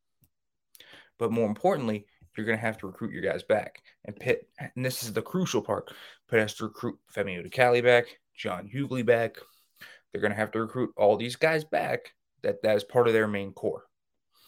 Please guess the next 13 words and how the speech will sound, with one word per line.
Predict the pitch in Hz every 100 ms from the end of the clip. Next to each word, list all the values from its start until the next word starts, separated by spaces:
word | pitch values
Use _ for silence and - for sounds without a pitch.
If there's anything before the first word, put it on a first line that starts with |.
| - - _ _
And | - 113
keeping | 127 123
together | 117 113 117 104
that | 95
main | 101 101
core | 95 117 104
is | 101
gonna | 104
be | 98
really | 92 98 95
important | 90 110 95 95
for | 87
Pitt. | -